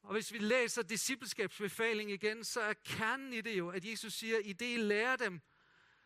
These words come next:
at forstå alt det,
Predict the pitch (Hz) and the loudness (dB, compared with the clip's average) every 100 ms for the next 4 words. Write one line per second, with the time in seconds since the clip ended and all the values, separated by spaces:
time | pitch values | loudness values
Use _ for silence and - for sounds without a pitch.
0 | _ _ - 226 - 240 220 - - 320 | _ _ -6 -4 -4 -6 -4 -4 -4 -4
1 | 277 _ _ _ _ _ _ _ - 220 | -4 _ _ _ _ _ _ _ 0 0
2 | 196 196 180 | 0 -2 -2